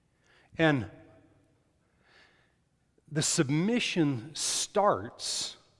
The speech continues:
it starts with understanding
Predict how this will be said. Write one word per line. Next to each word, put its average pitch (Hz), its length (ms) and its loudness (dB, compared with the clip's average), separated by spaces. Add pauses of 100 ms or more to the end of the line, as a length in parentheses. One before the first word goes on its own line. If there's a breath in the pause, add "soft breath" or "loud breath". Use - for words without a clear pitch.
(1300)
it 143 160 -6
starts 180 800 0
with 135 200 -2
understanding 147 1200 -2